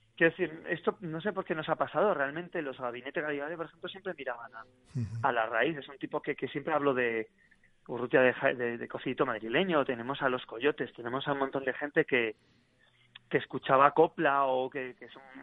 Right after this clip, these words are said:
Speaker 1: está lleno de enormes letristas. Entonces, bueno, quizá, eh, yo creo que en mi caso el que he sido yo mucho el que se ha ensimismado como... como,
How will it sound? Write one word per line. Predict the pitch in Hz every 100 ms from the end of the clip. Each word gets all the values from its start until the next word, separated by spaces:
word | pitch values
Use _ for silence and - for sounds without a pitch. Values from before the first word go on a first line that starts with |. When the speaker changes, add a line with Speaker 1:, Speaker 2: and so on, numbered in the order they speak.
| 139
Speaker 1:
está | 131 139
lleno | 139 139
de | 135
enormes | 135 131 131
letristas. | 123 113 147 151 123 -
Entonces, | 127 120 -
bueno, | 135 120 107 _ - - _ _
quizá, | - 196 185 220 214
eh, | 170 - 156
yo | 165
creo | 196
que | 170 - _ _ _ _ _ -
en | 156 139
mi | 135 127
caso | 170 196
el | 180
que | 185 160
he |
sido | 156 196 165
yo | 151 156
mucho | 147 - 135
el |
que | 123
se | 131
ha | 135
ensimismado | 139 156 131 127 139 131
como... | 123 120 120
como, | 120 120 117